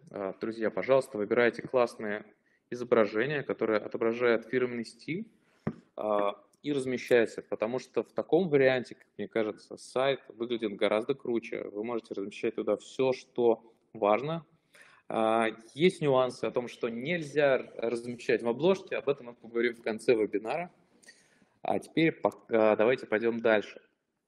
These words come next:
Возвращаемся в настройки U D S Business, U D S админ. Идём дальше.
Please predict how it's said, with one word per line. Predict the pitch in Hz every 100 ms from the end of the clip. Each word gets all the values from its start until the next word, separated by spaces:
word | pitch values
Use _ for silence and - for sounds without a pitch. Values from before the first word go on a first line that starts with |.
| _ _ _ _ -
Возвращаемся | 135 139 175 160 -
в | 110
настройки | 104 - 127 113 - 101 -
U | 110
D | 110 107
S | 98 - -
Business, | 104 101 98 90 - - _ -
U | 101 98
D | 107
S | 98 104
админ. | 101 104 95 _ _ _ - - - _ _ _
Идём | - 120 151
дальше. | 131 110 - -